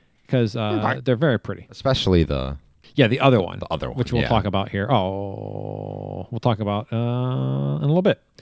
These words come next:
Speaker 1: So, yeah, that one has a YouTube video. Go check that one out. Then there is the, oh, God.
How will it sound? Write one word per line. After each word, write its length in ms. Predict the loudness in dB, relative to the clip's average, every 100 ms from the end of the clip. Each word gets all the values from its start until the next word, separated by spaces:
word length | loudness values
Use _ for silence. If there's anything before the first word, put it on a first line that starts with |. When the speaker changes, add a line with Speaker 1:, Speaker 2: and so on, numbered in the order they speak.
| -20 -6
Speaker 1:
So, 260 | 2 4 6
yeah, 180 | 2
that 220 | 2 2 4
one 80 | 4
has 160 | 4
a 20 | 0
YouTube 200 | -2 0
video. 220 | 0 0
Go 120 | 0
check 260 | -2 -4 -2
that 180 | -4 -2
one 140 | -4
out. 220 | -2 -4 -4
Then 380 | -2 0 2
there 220 | 2 2 0
is 400 | 0 0 -2 -4
the, 840 | -4 -2 -2 0 0 0 0 -2 _ _ _ _ _ _ -10
oh, 220 | -10 -10 _
God. 260 | -16 -16